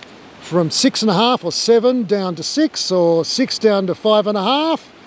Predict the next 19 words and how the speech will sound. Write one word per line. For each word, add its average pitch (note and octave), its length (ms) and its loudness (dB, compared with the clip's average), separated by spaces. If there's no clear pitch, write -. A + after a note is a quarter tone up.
or F3+ 120 -2
six - 320 0
down G#3+ 260 2
to F3 80 -2
five, D4+ 680 0
or F#3 240 0
in F#3+ 120 -6
some C4+ 300 0
cases G3 380 -2
it F#3+ 40 -2
might G#3 240 0
go G#3 140 4
to F#3+ 60 -4
six - 320 -4
to - 80 -6
four C4 300 2
and B3+ 100 0
a A3+ 60 -2
half, D4+ 500 -4